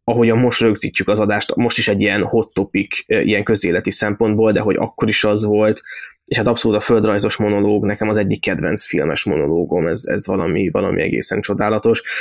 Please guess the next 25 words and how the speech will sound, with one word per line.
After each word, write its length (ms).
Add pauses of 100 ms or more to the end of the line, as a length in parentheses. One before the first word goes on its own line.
(140)
Szóval, 300
hogy 180
úgy, 180
hogy 200
nem 180
Magyarország 760
a 60
témája 540
a 60
filmnek, 560 (120)
így 220
nagyon-nagyon 640
jó 200
képet 360
kapunk 360
ennek 340
ellenére, 520
így 140
az 160
ilyen 240 (260)
magyar 360
hétköznapokról. 1040
Tehát 180
akár 300
a, 180